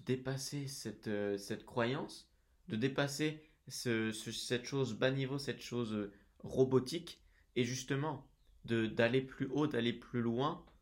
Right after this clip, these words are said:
que tu, que toute chose,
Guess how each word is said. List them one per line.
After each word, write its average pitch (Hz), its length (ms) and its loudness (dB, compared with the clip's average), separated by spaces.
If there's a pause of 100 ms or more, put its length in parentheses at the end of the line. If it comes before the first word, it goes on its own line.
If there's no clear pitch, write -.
(640)
que 127 120 -2
tu, 127 260 -8 (280)
que 120 100 -2
toute 160 300 -4
chose, 117 520 -2